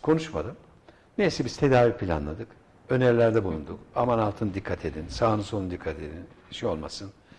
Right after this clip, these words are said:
Tansiyonlar, şunlar bunlar." Hepsini ne gerekiyorsa yaptık, gittim. Sonra kontrole gittiğimde sağ tarafı felç olan eğer sağ kolunu kullanıyorsa konuşma merkezi soldadır. Solda hadise olduğu için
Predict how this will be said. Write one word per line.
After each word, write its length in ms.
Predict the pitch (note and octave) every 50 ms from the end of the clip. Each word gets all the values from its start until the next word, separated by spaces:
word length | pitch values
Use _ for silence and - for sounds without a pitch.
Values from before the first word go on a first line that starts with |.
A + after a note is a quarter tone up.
| - - - - -
Tansiyonlar, 540 | - A#2+ G#2+ F#2+ E2+ - - E2 D2+ D2+ D2+
şunlar 340 | - - - G#2+ D2 C2+ D#2+
bunlar." 120 | E2 A#2+
Hepsini 480 | C3+ C3 - - - C3 A#2+ A#2 B2+ C3+
ne 100 | C#3+ C3
gerekiyorsa 460 | G#2+ G2 F2+ E2+ - G#2 F#2+ - -
yaptık, 360 | G#2+ F2 - - C3+ - - - - - - - -
gittim. 280 | - A2+ - - - -
Sonra 420 | - - F3 F#3+ F3+ F3 E3+ D#3+ E3 - - - - - - - - - - _ _ _ -
kontrole 460 | - D3+ D#3 D3+ - D#3+ D#3+ E3+ E3+
gittiğimde 460 | C3+ G2+ - - E2+ D2+ D2+ F2 A2+
sağ 280 | - - - C#3 D#3 D#3+
tarafı 260 | E3 E3+ E3 D#3 D#3+
felç 280 | - C#3 C#3 C#3 - E3
olan 280 | E3 C#3+ B2+ C3+ - - - - - _ _ _ _ _ - - - - - -
eğer 200 | - G#2 A#2 B2
sağ 280 | A#2+ - - B2+ C3+ B2+
kolunu 280 | - C#3+ C3+ B2 A#2+ A#2
kullanıyorsa 720 | - A#2+ A2+ A2+ A2+ A#2+ C3 B2+ A#2 - - G#2 G#2+ - - _ _ _ - - _ _ _ -
konuşma 380 | - A2+ A2 G#2+ - - C#3
merkezi 380 | C3+ B2+ A#2 A2 - A#2 G2+ -
soldadır. 760 | - - G2+ G#2 G2+ G#2+ A#2 G2+ G2+ G2+ - - - - -
Solda 460 | - - - - - F#2 G2 A#2+ G#2+ F#2+
hadise 300 | G2 F#2 F2 - - G2+
olduğu 160 | F#2+ F#2 A2
için 320 | G#2 - - E2+ D#2 C#2+